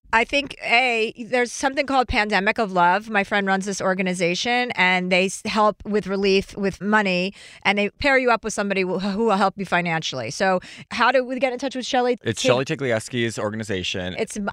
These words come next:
Speaker 1: at Mindful Skate Girl is her Instagram handle, and you have to say, "I sent you," and they'll pair you up with a sponsor who will help you financially for,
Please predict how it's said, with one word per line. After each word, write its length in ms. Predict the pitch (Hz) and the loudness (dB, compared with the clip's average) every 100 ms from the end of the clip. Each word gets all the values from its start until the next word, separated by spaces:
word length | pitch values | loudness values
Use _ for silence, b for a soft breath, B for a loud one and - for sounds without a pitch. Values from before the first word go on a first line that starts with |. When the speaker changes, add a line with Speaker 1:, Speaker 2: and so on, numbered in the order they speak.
| - | 0
Speaker 1:
at 140 | 226 | -2
Mindful 540 | 226 214 233 269 277 | 0 2 2 0 -4
Skate 380 | 277 - 208 196 | -4 -2 -2 -2
Girl 380 | - 247 269 285 - | -2 0 2 2 0
is 140 | 240 | -2
her 140 | 233 - | -2 -2
Instagram 540 | 226 208 311 285 277 | -4 -6 -2 0 0
handle, 560 | 247 180 180 196 233 311 _ _ _ _ _ | 0 0 0 0 0 -2 _ _ _ _ _
and 160 | 190 220 | 0 2
you 60 | |
have 100 | 220 | 2
to 80 | 202 | 0
say, 200 | - 220 | 0 2
"I 100 | 214 | 2
sent 320 | 285 240 202 | 2 0 0
you," 320 | 185 180 196 269 b b b | 0 0 0 -4 b b b
and 100 | 208 | 2
they'll 160 | 226 233 | 4 2
pair 260 | - 285 277 | 2 2 2
you 200 | 269 247 | 4 4
up 220 | 214 - - | 2 0 -6
with 180 | 220 220 | -4 -4
a 40 | |
sponsor 680 | - 220 202 202 240 247 330 - _ _ _ - | 0 2 2 0 0 0 0 -6 _ _ _ 0
who 180 | 262 247 | 2 4
will 180 | 233 226 | 4 4
help 240 | 220 208 | 4 2
you 80 | 233 | -2
financially 720 | 214 190 170 160 - 92 - _ - | 0 0 0 -4 -6 -10 -18 _ -6
for, 340 | 208 196 185 | 2 2 2